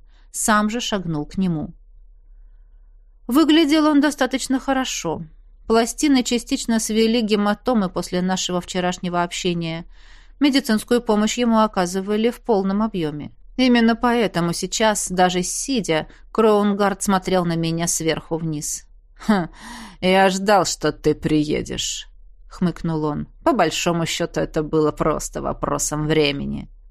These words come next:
«Неужели? Именно так, Ландерстерк. Не хочешь попросить отключить запись? Сейчас будет компрометирующая тебя информация». «С удовольствием послушаю».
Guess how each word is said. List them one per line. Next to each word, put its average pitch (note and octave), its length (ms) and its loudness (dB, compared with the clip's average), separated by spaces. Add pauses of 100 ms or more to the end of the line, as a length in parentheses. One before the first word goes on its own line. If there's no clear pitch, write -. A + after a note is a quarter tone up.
(720)
«Неужели? F#3 680 0 (240)
Именно F#3+ 420 2
так, C4 280 -10
Ландерстерк. - 800 -6 (580)
Не A3+ 160 6
хочешь C#4 360 0
попросить G3+ 580 2
отключить F#3 760 0
запись? - 600 -4
Сейчас D3+ 500 -2
будет E3+ 380 -2
компрометирующая F#3 1120 0
тебя E3 380 -2
информация». E3+ 920 -2 (1000)
«С - 140 -6
удовольствием G3 760 0
послушаю». - 840 -6